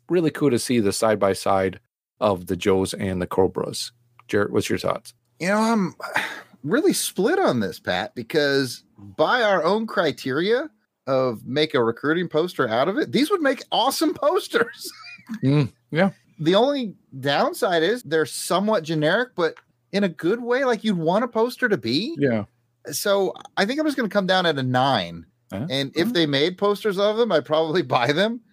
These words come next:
Speaker 2: But it's not as memorable as, say, Silent Mission cover
Speaker 1: Sure.
Speaker 2: or, you know, some of those real impactful, memorable covers. And we've seen a ton of really great covers in this run.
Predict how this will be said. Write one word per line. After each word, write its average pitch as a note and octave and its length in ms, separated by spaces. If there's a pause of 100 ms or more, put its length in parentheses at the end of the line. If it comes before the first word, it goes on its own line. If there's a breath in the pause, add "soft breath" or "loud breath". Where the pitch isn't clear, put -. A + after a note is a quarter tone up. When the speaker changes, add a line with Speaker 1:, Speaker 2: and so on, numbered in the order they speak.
(140)
Speaker 2:
But C#3+ 340 (400)
it's D#3 240
not F3+ 280
as C#3+ 140
memorable D3 640
as, C#3 300
say, B2+ 720 (260)
Silent A#2+ 480
Mission G2 320
cover F2 560 (200 soft breath)
Speaker 1:
Sure. F#2 360
Speaker 2:
or, G#2 340
you B2 100
know, G#2 120
some E3+ 240
of D3 40
those B2 280
real C3+ 200
impactful, A#2 460
memorable A2 400
covers. B2 380
And G#2 100
we've B2+ 140
seen D3+ 180
a A#2+ 60
ton D3+ 180
of A#2 100
really D#3 200
great C3 280
covers B2+ 360
in F#2 100
this D#2 160
run. A2+ 320